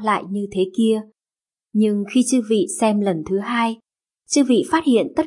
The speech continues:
cả vấn đề đều đã được giải quyết, đều có thể giải đáp ra cho chư vị. Trích, giảng Pháp tại Pháp hội châu Âu một nghìn chín trăm chín mươi tám. Tôi cảm nhận mình đã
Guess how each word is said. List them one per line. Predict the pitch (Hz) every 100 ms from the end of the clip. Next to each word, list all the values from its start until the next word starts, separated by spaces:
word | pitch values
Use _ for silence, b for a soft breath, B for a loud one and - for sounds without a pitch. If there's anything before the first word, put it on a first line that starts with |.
| -
cả | 214 156 -
vấn | 180 233
đề | 226 185 170 180
đều | 185 175
đã | 165 233
được | 220 - 214
giải | 165 -
quyết, | 269 311 - _ _ _ -
đều | 226 208 190
có | 214 294
thể | 233
giải | 180 202 165
đáp | 156 262 -
ra | - - 202 196
cho | - 196
chư | 208 202 170
vị. | 196 190 - _ _ _ _ _ -
Trích, | - 285 - _ _ _
giảng | 196 208 185 -
Pháp | 269 311 -
tại | - -
Pháp | 196
hội | 240 -
châu | - 214
Âu | - 214 208 208
một | 196
nghìn | 190 175
chín | 175 185
trăm | 226 220 202
chín | 196 202
mươi | 208
tám. | 185 175 220 311 _ _ _ _ _ _ _ _ _ -
Tôi | 214 202 196
cảm | 214 180 185
nhận | 202 196 -
mình | 196 208 196 190
đã | 269